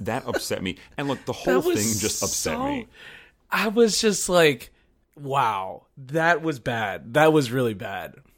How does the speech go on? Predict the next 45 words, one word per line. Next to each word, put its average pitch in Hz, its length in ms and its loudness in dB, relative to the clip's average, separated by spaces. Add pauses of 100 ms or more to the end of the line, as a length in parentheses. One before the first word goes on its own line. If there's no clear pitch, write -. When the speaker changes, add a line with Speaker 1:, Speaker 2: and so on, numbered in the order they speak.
(140)
Speaker 1:
You 120 100 -6
know, 131 80 -4
I 127 80 0
bet 214 180 -2
she 143 160 -4
loved 80 460 -2
it 92 160 -2
and 82 180 -8
she 85 80 -8
just 82 220 -6
wanted 80 220 -8
to 78 100 -10
say 73 320 -8
that 78 280 -6
just 87 300 -8
so 85 140 -4
when 85 200 -6
Uchi 85 280 -10
was 78 160 -8
watching 76 420 -6
this 71 220 -8
next 73 320 -12
month, 76 500 -10 (680)
she's 90 100 -12
just - 220 -10
like, 73 220 -4
Speaker 2:
<laughs> - 20 -10
Speaker 1:
"Yeah, 90 520 -4 (220)
it's 117 220 -4
all 92 180 0
right. 71 420 -4 (280)
It 113 140 0
ain't 101 220 -4
that 98 280 -4
good, 76 320 -6
though." 71 440 -4 (300)
And 87 140 -4
Uchi 82 400 -6
just, 71 440 -8
his 73 160 -10
heart 69 260 -8
just - 180 -12
tears 71 320 -8
in 65 140 -10
two. 64 420 -8